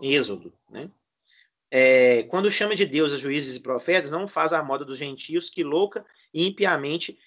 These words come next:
imaginava a existência de muitas divindades. Com tal expressão,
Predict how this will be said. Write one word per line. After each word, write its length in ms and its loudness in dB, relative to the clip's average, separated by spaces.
imaginava 500 0
a 20 2
existência 400 -4
de 80 -6
muitas 260 -6
divindades. 720 -4
Com 100 -2
tal 160 0
expressão, 640 0